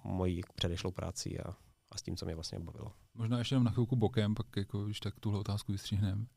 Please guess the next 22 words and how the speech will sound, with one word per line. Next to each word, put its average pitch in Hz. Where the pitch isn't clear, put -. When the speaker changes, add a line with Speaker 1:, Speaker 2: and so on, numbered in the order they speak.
Speaker 1:
Mhm. 104
Speaker 2:
Jak 110
moc 143
se 170
te-, 151
ty, 117
tyhle 120
iterace 98
po 110
těch 104
investorech 101
odchýlily 104
od 110
toho 104
původního 104
zápisu, 98
co -
máš 117
v -
Evermonoutu? 107
Speaker 1:
Mhm, 120
mm, 113